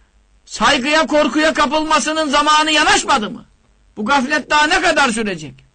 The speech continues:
Yahudi Hristiyanlar gibi kitaplarını değiştirdiler, dinlerini bozdular. Kalpleri katılaştı, helak oldular. Bak dünyada Müslümanların başına bela oldular. İnsanlara zulmediyorlar. Müslümanların vatanlarını işgal ediyorlar.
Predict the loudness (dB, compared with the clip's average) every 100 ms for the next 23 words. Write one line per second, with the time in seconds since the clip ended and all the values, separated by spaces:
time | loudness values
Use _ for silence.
0 | _ _ _ _ _ _ _ _ _ _
1 | _ _ _ -2 0 0 0 0 0 0
2 | 2 2 0 0 0 0 -2 -8 _ _
3 | -6 -2 0 2 0 0 0 -2 -4 -6
4 | -2 -2 0 -2 -2 0 0 0 -2 -2
5 | 0 0 0 -4 _ _ -2 0 0 0
6 | 0 0 -2 0 0 0 0 0 2 2
7 | 2 -2 -2 0 2 2 -2 -12 _ -10
8 | -8 -6 -6 -2 0 0 -2 -4 -4 -2
9 | 0 0 0 -2 -2 -2 0 2 2 0
10 | 0 0 0 -2 -10 _ -6 -4 0 0
11 | 0 0 0 -2 -2 -2 -2 0 0 0
12 | -4 _ _ _ -10 -6 -2 0 2 0
13 | 0 0 0 0 0 -2 -4 -2 0 0
14 | -2 -4 -2 0 0